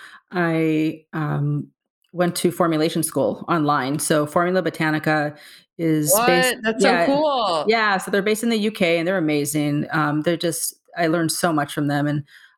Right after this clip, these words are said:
Speaker 1: um, they have fa-, like, a fantastic online community as well,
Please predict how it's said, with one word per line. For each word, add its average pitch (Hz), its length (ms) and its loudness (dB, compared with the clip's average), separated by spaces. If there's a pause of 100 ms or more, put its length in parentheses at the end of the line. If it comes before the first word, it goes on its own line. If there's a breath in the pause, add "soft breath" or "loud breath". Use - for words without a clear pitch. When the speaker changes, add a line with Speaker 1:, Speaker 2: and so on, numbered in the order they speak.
Speaker 1:
um, 160 140 0
they 160 80 2
have 165 200 0
fa-, 156 220 -2
like, 151 140 -4
a 151 60 -2
fantastic 156 440 -2
online 147 260 0
community 143 400 -2
as 139 140 -4
well, 147 340 0